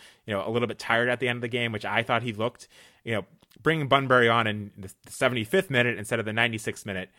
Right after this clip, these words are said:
or ninety-second minute, sorry, would have made a lot of sense to me. So that's, that's the one sub that stood out to me as one that I would have made. Other than that, you know, I, I, <laughs> I, I do kinda get, you know, what you're saying. I kind of agree with what you're saying, even though you're, <laughs> you're, you're working hard to come up with a reason. I do kind of agree with the reason that there is a, <laughs> you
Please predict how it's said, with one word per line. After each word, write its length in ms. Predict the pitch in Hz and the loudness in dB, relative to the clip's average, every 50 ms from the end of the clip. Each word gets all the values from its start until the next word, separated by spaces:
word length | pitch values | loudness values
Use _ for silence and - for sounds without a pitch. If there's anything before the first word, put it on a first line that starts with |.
| - - _ _ - - | -20 -20 _ _ -6 -4
or 80 | 101 | 0
ninety-second 440 | 117 135 127 113 - 135 120 110 98 | 2 2 2 2 2 2 0 0 -2
minute, 160 | 95 92 92 | -8 -10 -6
sorry, 280 | - - 104 98 95 95 | -2 0 0 0 0 -2
would 120 | 98 110 | -2 -4
have 100 | 107 95 | -6 -4
made 160 | 104 110 104 | -6 -4 -4
a 40 | 104 | -2
lot 160 | 101 101 98 | -2 -2 -2
of 60 | 92 - | -2 -4
sense 220 | - 101 101 - | -6 -8 -8 -8
to 80 | - 104 | -10 -8
me. 100 | 104 98 | -8 -8
So 120 | 92 - | -4 0
that's, 160 | 107 127 131 - | 0 0 2 2
that's 200 | 147 143 143 - | 0 -2 0 0
the 100 | - 147 | 0 0
one 200 | 127 139 135 127 | 2 2 0 0
sub 160 | - 139 123 | 0 0 0
that 100 | 117 107 | 0 0
stood 220 | - - 131 123 110 | -2 -2 -2 -2 0
out 120 | 107 - | -2 -2
to 80 | - 117 | -4 -4
me 120 | 120 117 | -4 -4
as 120 | 113 101 | -4 -4
one 140 | 107 113 113 | -4 -4 -4
that 100 | 107 98 | -4 -2
I 120 | 95 113 117 | 0 0 2
would 120 | 117 120 | 2 0
have 100 | 120 117 | -2 0
made. 220 | 117 117 113 110 - - - - - | 0 0 0 0 -2 -8 -20 -6 -2
Other 160 | 120 143 190 | 0 2 2
than 180 | 214 208 185 151 | 2 0 0 2
that, 300 | 131 139 151 160 165 - - - - - - _ | 4 4 6 4 4 0 -6 -18 -20 -20 -16 _
you 80 | - 139 | 0 4
know, 160 | 135 131 123 | 6 6 6
I, 120 | 120 117 - | 6 4 2
I, 240 | - 123 127 131 120 - - - | 0 -2 -2 -2 -4 -6 -10 -6
<laughs> 440 | 131 - - - - 139 - - - | -4 -4 -4 -2 -2 -2 -2 -2 0
I, 140 | 139 143 131 - _ - | 0 -2 -2 -4 _ -2
I 100 | 127 135 127 | 0 0 0
do 180 | 113 147 175 | 0 -2 -2
kinda 280 | - - 156 139 127 120 | 0 0 0 2 2 0
get, 280 | 107 - 139 131 - - - - - - - - 107 - - | 2 4 4 4 4 0 -12 -20 -20 -20 -20 -20 -20 -12 -8
you 60 | 131 | -2
know, 60 | 110 | 0
what 160 | 117 143 - | 0 0 0
you're 100 | 139 147 | 0 -4
saying. 240 | 139 - 127 113 110 | -2 0 0 0 0
I 60 | 110 | 0
kind 180 | 107 - 139 123 | 0 0 -2 -2
of 60 | 110 | -2
agree 200 | 110 98 117 139 | -2 0 0 2
with 120 | 147 127 | 2 2
what 100 | 117 113 | 0 0
you're 80 | 95 104 | -2 -2
saying, 200 | - - 113 113 | 0 0 0 2
even 120 | 113 107 | 0 0
though 80 | 110 113 | 2 0
you're, 260 | 110 104 107 104 101 - _ - | 0 2 0 -2 -4 -6 _ -12
<laughs> 160 | 113 110 - - | -10 -6 -2 2
you're, 140 | 151 127 - - 151 127 135 - | 2 2 4 4 2 2 2 4
you're 80 | 139 147 | 6 6
working 260 | 143 143 139 - 156 | 8 8 6 6 6
hard 220 | 135 - 160 143 131 | 8 8 8 8 8
to 40 | |
come 140 | - - 151 | 8 6 6
up 80 | 135 - | 6 4
with 100 | 127 104 | 2 0
a 40 | 113 | 4
reason. 340 | 127 175 185 127 135 127 120 - - - - | 6 6 8 8 6 2 0 -2 -6 0 2
I 80 | 135 | 6
do 120 | 139 160 170 | 8 8 8
kind 160 | 165 175 160 | 10 8 8
of 80 | 151 135 | 8 8
agree 140 | 127 139 | 6 6
with 80 | 151 143 | 6 4
the 80 | - 120 | 4 2
reason 240 | 131 147 139 127 | 2 0 0 2
that 140 | 131 127 123 | 2 2 2
there 120 | 123 123 139 | 4 4 4
is 120 | 165 151 | 6 6
a, 60 | 143 | 4
<laughs> 80 | 113 - | 4 2
you 60 | 151 | 0